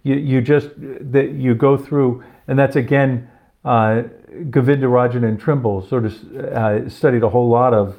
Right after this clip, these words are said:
uh, and I, I interviewed him, so there's an excerpt from his interview in the book as well. Uh,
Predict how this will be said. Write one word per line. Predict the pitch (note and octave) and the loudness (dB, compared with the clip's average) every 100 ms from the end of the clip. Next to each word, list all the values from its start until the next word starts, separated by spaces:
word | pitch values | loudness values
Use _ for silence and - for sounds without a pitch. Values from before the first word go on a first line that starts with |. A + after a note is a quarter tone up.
| - | -8
uh, | A2 G#2 | -4 -2
and | A#2+ | 0
I, | A#2 A#2+ - B2 A#2 | 0 -2 -4 0 0
I | |
interviewed | D3+ C#3 A#2 A#2+ | 2 0 2 2
him, | C3 A2 | 2 0
so | G2 A2+ | -2 -2
there's | G#2 | 0
an | A#2 | 0
excerpt | A2+ A2+ A#2+ - | 0 0 -6 -4
from | B2+ G#2+ | -4 0
his | B2+ A#2 - _ _ - | 0 -2 -8 _ _ -4
interview | B2 A#2 A2+ | 0 2 4
in | A2 | 2
the | G#2 | 0
book | A2 G#2+ | -2 -2
as | G#2 | -2
well. | A#2+ B2 G#2+ - - - _ _ B2+ G2+ _ - | 0 2 2 -4 -20 -20 _ _ -20 -20 _ -6
Uh, | C3+ B2 A#2 | 0 2 2